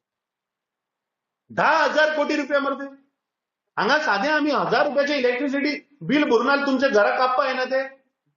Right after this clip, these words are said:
हा, तुमी भरना आसतना पळया मरे, एक, एक म्हयनो भरनाकात, पळय तो येता काय ना तो तुजे कापपाक. हजार रुपया.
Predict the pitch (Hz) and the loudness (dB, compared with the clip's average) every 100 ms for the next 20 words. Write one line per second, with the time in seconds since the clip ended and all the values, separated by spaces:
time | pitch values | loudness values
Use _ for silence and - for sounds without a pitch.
0 | _ _ _ - 233 320 - 262 294 226 | _ _ _ -6 -2 -2 -4 -2 0 2
1 | 220 254 285 277 269 277 277 262 254 240 | 2 2 0 0 -2 0 0 0 0 -2
2 | 226 226 226 226 214 233 208 208 226 214 | -2 -4 -2 0 0 2 2 2 2 0
3 | - - - _ _ - 277 285 277 262 | -4 -8 -18 _ _ 2 2 4 2 2
4 | 269 262 247 240 233 220 226 226 226 196 | 0 0 0 -2 -2 -4 -2 -2 0 -2
5 | 156 - _ _ 175 185 254 285 277 | -4 -10 _ _ -2 0 0 0 -2